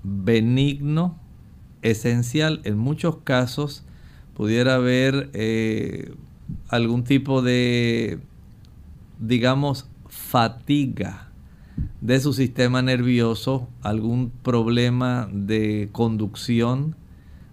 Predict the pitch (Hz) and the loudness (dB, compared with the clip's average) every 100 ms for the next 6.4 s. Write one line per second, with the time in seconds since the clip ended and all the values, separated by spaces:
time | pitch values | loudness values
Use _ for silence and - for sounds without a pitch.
0 | - 123 139 147 147 143 143 131 135 123 | -2 2 4 4 4 4 2 2 2 2
1 | 110 117 123 123 123 123 123 120 123 117 | 0 0 2 2 0 0 0 0 0 0
2 | 117 120 117 - 104 107 117 113 - 123 | 2 0 -2 -4 -2 -2 0 0 0 -2
3 | 110 113 104 101 107 123 123 139 139 - | 0 -2 -2 -2 0 0 2 0 -4 -10
4 | - - - - - - 139 170 160 151 | -18 -20 -20 -20 -10 0 2 4 4 4
5 | 151 139 131 123 127 123 127 135 135 113 | 0 0 -2 0 -2 0 0 0 0 -2
6 | 117 123 117 | 0 0 -2